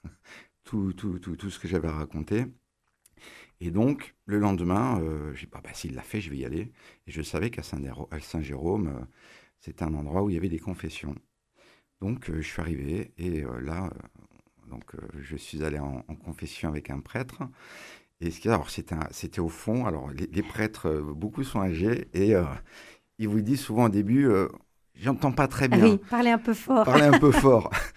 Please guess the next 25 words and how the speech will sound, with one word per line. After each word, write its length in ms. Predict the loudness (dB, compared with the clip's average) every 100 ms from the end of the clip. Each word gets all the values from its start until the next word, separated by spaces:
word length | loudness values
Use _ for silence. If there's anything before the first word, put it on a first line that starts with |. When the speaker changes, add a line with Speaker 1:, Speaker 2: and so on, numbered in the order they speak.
| -18 -20 -20 -2
Speaker 1:
Et, 200 | 2 4
euh, 600 | 4 4 6 6 4 2
du 140 | -2
coup, 180 | -2 -2
je 100 | 0
me 60 |
suis 160 | -2 -4
retrouvé 480 | -8 -8 2 4 6
à, 240 | 4 0
à 200 | -2 0
hurler 300 | 0 2 2
mes 140 | 2 2
péchés, 480 | 0 0 -2 -2 -4 -8 -10
<laughs> 260 | -12 -12 2
alors 360 | 2 2 -14 -10
qu'il 140 | -4
y 20 |
avait 160 | 0 2
des 200 | 4 2
gens 240 | 2 0 -6 -18 -20 -16
qui 100 | -10
étaient 360 | -10 0 0 2
devant 240 | 0 -2
le 60 | -2
Saint-Sacrement. 760 | -4 -4 -8 -2 0 0 -2